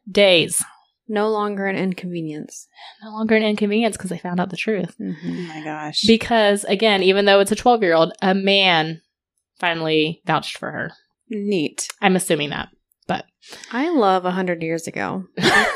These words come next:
Speaker 2: It sounds like a great time.
Speaker 3: Feels like it's coming back.
Speaker 1: Dental records mean nothing, but hey, this twelve-year-old says he's not my son, so now you have to believe me.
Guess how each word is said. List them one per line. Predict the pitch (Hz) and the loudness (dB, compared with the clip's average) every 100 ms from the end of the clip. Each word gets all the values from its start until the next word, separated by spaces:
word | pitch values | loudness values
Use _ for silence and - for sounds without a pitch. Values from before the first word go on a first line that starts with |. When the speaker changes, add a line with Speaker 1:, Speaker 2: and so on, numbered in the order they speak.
| - - - - 339 - 311 - | -4 -4 -4 -4 -4 -8 -14 -8
Speaker 2:
It | 233 240 | -6 -2
sounds | 277 285 | 0 2
like | 294 | 4
a | 262 202 | 2 2
great | 185 - | -4 -4
time. | 175 156 - - 453 381 330 | -8 -8 -8 -4 -2 4 4
Speaker 3:
Feels | 330 370 381 359 - | 4 2 2 0 -4
like | 196 190 | -2 -2
it's | 190 - _ _ _ | -4 -10 _ _ _
coming | - 196 202 | -8 -4 -2
back. | 165 - - - - | -4 -8 -14 -20 -4
Speaker 1:
Dental | 269 254 262 | 0 2 4
records | 262 240 247 226 220 | 4 4 2 0 0
mean | 214 202 | 0 2
nothing, | 190 185 190 175 175 | 2 2 0 0 2
but | 170 170 160 - | 4 4 0 -2
hey, | 208 | -2
this | 180 160 | 0 -2
twelve-year-old | - 180 185 165 - | -2 -2 0 -2 -2
says | 160 | -4
he's | 151 151 | -4 -6
not | 151 | -8
my | 127 | -8
son, | 139 - 214 | -10 -10 -10
so | - | -8
now | 156 151 | -6 -4
you | 156 | -4
have | 143 - | -8 -14
to | - | -14
believe | - - | -14 -12
me. | 143 | -16